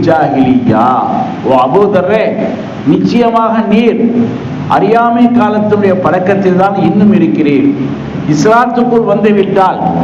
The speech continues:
கருப்பு வெள்ளை என்பது பாகுபாடு இல்லை, எல்லா நிறமும் ஒன்றுதான்" என்று நபிகள் நாயகம் ஸல்லல்லாஹு அலைஹி வஸல்லம் சொல்லிவிட்டு, பிலால் ரலியல்லாஹுடைய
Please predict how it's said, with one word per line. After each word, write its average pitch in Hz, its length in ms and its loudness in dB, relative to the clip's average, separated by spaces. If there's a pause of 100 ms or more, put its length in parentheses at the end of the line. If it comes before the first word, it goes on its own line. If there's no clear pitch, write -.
(720)
கருப்பு 247 440 0
வெள்ளை 208 320 2
என்பது 208 400 2
பாகுபாடு 214 600 0
இல்லை, 185 260 0 (120)
எல்லா 214 280 2 (100)
நிறமும் 214 520 0
ஒன்றுதான்" 185 440 0 (680)
என்று 240 180 4
நபிகள் 214 460 0
நாயகம் 185 440 0
ஸல்லல்லாஹு 175 320 2
அலைஹி 170 80 0
வஸல்லம் 160 260 0
சொல்லிவிட்டு, 156 440 2 (720)
பிலால் 226 380 0
ரலியல்லாஹுடைய 208 560 0